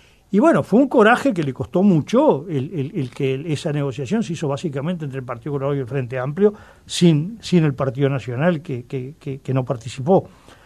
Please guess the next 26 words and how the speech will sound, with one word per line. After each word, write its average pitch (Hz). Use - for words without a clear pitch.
lo 123
cual, 156
eh, 120
da, 120
da 127
lugar 156
a 180
toda 143
esta 135
gran 131
discusión. 160
Y 160
este, 135
pero, 208
este, 170
yo 156
diría 202
que 196
ese 185
fue 165
el, 180
el, 143
el, 143
el 135
momento 147
más, -